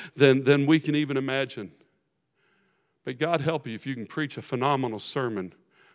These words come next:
but don't know what reconciliation is. God help us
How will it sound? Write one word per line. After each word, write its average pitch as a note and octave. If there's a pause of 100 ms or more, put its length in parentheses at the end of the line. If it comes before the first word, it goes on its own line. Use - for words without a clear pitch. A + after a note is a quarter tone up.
(120)
but F2+
don't C3+
know B2+
what A#2
reconciliation G#2
is. - (1500)
God F#3
help F3
us -